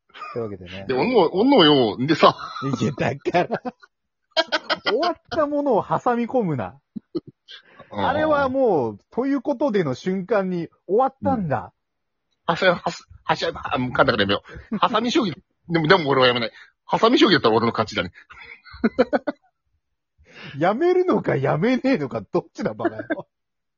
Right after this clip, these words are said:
Speaker 2: 進むも地獄、戻るも地獄、煩悩よ。というわけでね、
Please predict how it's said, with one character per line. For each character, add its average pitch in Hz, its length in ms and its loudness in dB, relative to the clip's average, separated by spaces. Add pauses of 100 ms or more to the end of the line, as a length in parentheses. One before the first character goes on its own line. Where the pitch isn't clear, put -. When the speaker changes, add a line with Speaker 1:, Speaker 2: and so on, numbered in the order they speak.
(1400)
Speaker 2:
進 - 380 -6
む 165 140 4
も 117 300 2
地 85 160 -8
獄、 - 340 -2 (220)
戻 123 320 4
る 151 120 4
も 104 200 0
地 92 160 -6
獄、 - 320 -6 (260)
煩 151 260 8
悩 131 200 8
よ。 - 180 0 (2250)
と 247 60 2
い - 20 4
う 277 40 4
わ 285 80 6
け 220 80 2
で 117 120 0
ね、 - 280 2